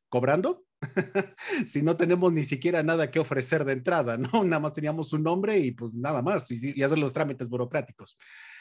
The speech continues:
Entonces fue como, eh, afortunadamente, gracias al respaldo de todos y cada uno de los miembros, de los socios de esta, de la sumesix, pues fue creciendo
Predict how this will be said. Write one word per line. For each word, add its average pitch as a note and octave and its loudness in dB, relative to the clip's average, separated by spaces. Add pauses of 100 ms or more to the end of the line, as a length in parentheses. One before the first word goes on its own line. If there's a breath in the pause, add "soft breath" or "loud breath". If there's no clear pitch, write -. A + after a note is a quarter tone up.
(180 loud breath)
Entonces F#3 0
fue E3+ 0
como, C#3+ 4
eh, C3+ 4
afortunadamente, D3 0
gracias C#3+ -2
al B2+ 0
respaldo C3+ 0
de A#2 2
todos C#3 -6
y B2+ -6
cada C3 -2
uno C3+ 0
de A#2+ 0
los A2+ -4
miembros, B2+ -2
de A#2 -4
los A2 -8
socios A#2+ -4
de A#2 -4
esta, A2 -6
de A2+ -6
la A2 -8
sumesix, - -4 (640 loud breath)
pues D3+ 0
fue E3 -2
creciendo D#3 2